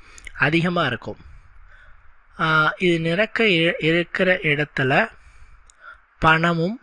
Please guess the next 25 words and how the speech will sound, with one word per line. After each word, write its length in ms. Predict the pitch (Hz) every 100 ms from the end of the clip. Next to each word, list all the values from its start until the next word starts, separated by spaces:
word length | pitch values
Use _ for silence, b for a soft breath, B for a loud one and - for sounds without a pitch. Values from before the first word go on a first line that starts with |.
| -
பொருளும் 520 | 156 156 151 180 226
பொன்னும் 420 | - 156 151 170 233
அதிகமா 500 | 151 147 143 135 143
சேரும். 440 | - 123 120 110 - - - - B B -
மற்றும் 460 | 190 170 165 185 -
தொழில் 280 | - 196 247 -
செய்யற 220 | 214 185
இடத்துல 220 | 165 175
வைக்கும்போது 560 | 151 147 180 160 139 220 143
ஜனவசியம் 680 | 156 165 190 160 - 175 151
உண்டாகும். 420 | 131 127 117 139
அதாவது 320 | 135 160 208
மக்கள், 500 | 185 160 - 208 135 - _ B B -
ஜனங்கள் 640 | 143 160 190 233 208 139
உங்களுடைய, 600 | 90 170 180 165 156 151 143 -
ஆம், 640 | 165 156 151 143 135 131 - B B -
தொழிலகத்தை 760 | 196 214 226 214 175 180 -
தேடி 340 | 151 143 139 185
வருபா-, 520 | 147 135 135 131 -
ஆ, 220 | 147 143
வருவாங்க, 540 | 139 147 165 151 135 147
வியாபார 540 | 151 151 165 175 175
ஸ்தலங்களை 600 | 160 - 160 180 190 165 139
தேடி 260 | 127 135
வருவாங்க. 520 | 180 127 104 104 107